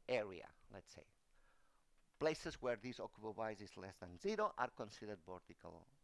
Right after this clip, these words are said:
vortical areas. And this is our, our experimental results. So here we plot the number of vortices in terms of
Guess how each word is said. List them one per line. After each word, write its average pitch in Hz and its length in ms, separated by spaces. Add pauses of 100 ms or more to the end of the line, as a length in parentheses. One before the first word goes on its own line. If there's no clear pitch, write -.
(140)
vortical 85 640 (280)
areas. - 520 (460)
And 151 180
this 208 160
is 208 160
our, 165 400
our 139 200
experimental 123 840
results. - 720 (1300)
So 127 300 (220)
here 170 160
we 156 140
plot 135 360
the 117 80
number 127 280
of 160 140
vortices 135 520
in 98 180
terms 117 240
of 104 120